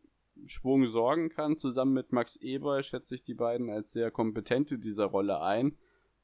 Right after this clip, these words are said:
Mich überrascht und, äh, betrübt es aber auch zugleich, dass er eben Frankfurt verlässt. Ähm, ja, einer von vielen Verlusten, die wir im Laufe dieses Wochenendes bis heute, ähm,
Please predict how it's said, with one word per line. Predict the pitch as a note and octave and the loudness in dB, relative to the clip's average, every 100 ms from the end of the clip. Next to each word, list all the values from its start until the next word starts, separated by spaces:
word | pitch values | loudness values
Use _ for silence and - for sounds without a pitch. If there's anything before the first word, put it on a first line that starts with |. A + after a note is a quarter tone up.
| _ _ | _ _
Mich | - C3+ C3+ | -2 0 2
überrascht | B2 A#2 C3 D#3+ - _ - | 2 4 4 2 -8 _ -18
und, | - C#3+ C3+ B2 B2 | -6 0 2 0 -4
äh, | |
betrübt | A#2 A2+ - D#3+ D#3+ | -6 -6 2 2 2
es | D#3 C#3+ | -2 0
aber | C3 B2+ | 0 0
auch | B2 | 0
zugleich, | - B2+ A#2 B2 A#2+ C3+ | -2 -8 -2 2 2 0
dass | B2+ - | -4 -4
er | - | -4
eben | A2+ A2+ | -4 -2
Frankfurt | A2+ A2+ A#2 A2 | -2 0 0 0
verlässt. | G2+ G2+ B2 D#3+ - | -2 0 0 -2 -8
Ähm, | A2+ A2 G#2+ A2 _ _ _ _ _ _ _ _ _ _ _ _ _ _ _ _ | -4 -2 -2 -4 _ _ _ _ _ _ _ _ _ _ _ _ _ _ _ _
ja, | - C#3 | 6 8
einer | G#2 C#3 C#3 | 8 6 4
von | D#3 | 2
vielen | B2+ D#3+ D#3 | 2 2 4
Verlusten, | D#3 C#3 D3 - C#3+ | 4 0 0 -2 -2
die | A#2+ A2+ | -2 -2
wir | A2+ A2+ A2+ - | 0 0 0 -2
im | C3 | -2
Laufe | A#2 B2 C#3+ | 0 0 -2
dieses | B2+ A2+ A#2 - | -6 -6 -8 -2
Wochenendes | B2+ C3+ B2+ C3 C3 C3 - | 0 0 0 2 2 0 -2
bis | B2 - | -6 0
heute, | B2+ A#2+ C3 C3+ B2+ A#2 A#2 | 4 4 2 0 0 -2 -2
ähm, | A2+ G#2+ G#2+ | 0 0 -2